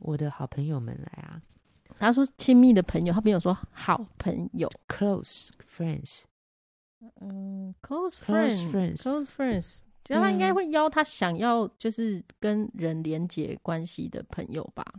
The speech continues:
Speaker 2: 他应该不会去找他的闺蜜吧，
Speaker 1: 哦。
Speaker 2: 那也蛮怪的啊。
Speaker 1: 嗯，我想说如果我，我的好，好的朋友啊，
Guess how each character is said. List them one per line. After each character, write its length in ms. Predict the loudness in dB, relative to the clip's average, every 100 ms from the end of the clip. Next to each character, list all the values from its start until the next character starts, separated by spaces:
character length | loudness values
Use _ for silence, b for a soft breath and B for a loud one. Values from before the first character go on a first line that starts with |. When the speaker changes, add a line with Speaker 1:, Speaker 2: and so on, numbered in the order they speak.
| -10
Speaker 2:
他 120 | 0
应 40 | 2
该 60 |
不 140 | 4 4
会 80 | 2
去 100 | 0
找 180 | -4 -4
他 120 | -4
的 80 | -4 -4
闺 180 | -4 -2
蜜 220 | -4 -6
吧， 100 | -8 -14
Speaker 1:
哦。 80 | -10
Speaker 2:
那 80 | -6
也 100 | -6
蛮 160 | -8 -8
怪 240 | -8 -8
的 100 | -10
啊。 120 | -14 b b b b _ _
Speaker 1:
嗯， 520 | -10 -6 -4 -4 -6 -6
我 80 |
想 160 | -2 -2
说 240 | 0 -2
如 160 | -2 -2
果 180 | 0 -2
我， 300 | 0 -4 -2
我 160 | -6 -4
的 320 | -4 -4 -8
好， 240 | -10 -12 -12
好 220 | -14 -12
的 100 | -12
朋 280 | -8 -6 -6
友 120 | -8
啊， 260 | -10 -14